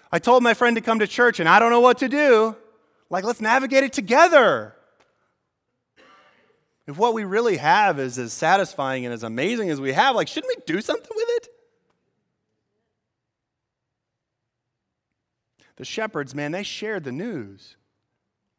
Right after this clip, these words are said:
Let's be people that share the news of what God has done, particularly this season, right?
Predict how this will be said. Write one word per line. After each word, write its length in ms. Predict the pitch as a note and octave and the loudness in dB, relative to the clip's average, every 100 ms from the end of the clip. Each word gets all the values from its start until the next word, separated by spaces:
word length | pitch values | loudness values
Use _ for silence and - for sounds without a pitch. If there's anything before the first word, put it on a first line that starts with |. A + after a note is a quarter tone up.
| _ _ _ _ _ | _ _ _ _ _
Let's 360 | B2 G#3 A#3+ - | -6 -4 -4 -8
be 280 | G#3 G#3 G3+ | -8 -6 -6
people 600 | G3+ F3+ C#3+ B2 A2+ - _ _ _ | -10 -10 -8 -8 -8 -12 _ _ _
that 120 | C#3 - | -14 -12
share 680 | - - F#3 F#3 F#3+ F#3+ | -12 -4 0 2 2 0
the 120 | E3+ D#3+ | -2 -6
news 500 | F3 F#3+ F3 C3 A#2 | -4 -4 -4 -6 -10
of 100 | A#2+ | -12
what 220 | A#2+ B2+ | -14 -10
God 400 | E3 E3+ E3+ C3+ | -6 -2 -2 -4
has 200 | B2+ A2 | -8 -14
done, 400 | A#2 E3+ C#3+ A#2+ - _ | -6 -4 -4 -6 -14 _
particularly 720 | G#3+ G#3 - D4+ A#3+ G3 F#3 | -12 -10 -8 -8 -4 -2 -2
this 200 | F3 F3+ | -4 -8
season, 640 | - - B3+ C4 D#3 G#2+ G2 | -10 -10 -8 -8 -8 -10 -12
right? 360 | C#3 A#3 A#3 | -14 -14 -16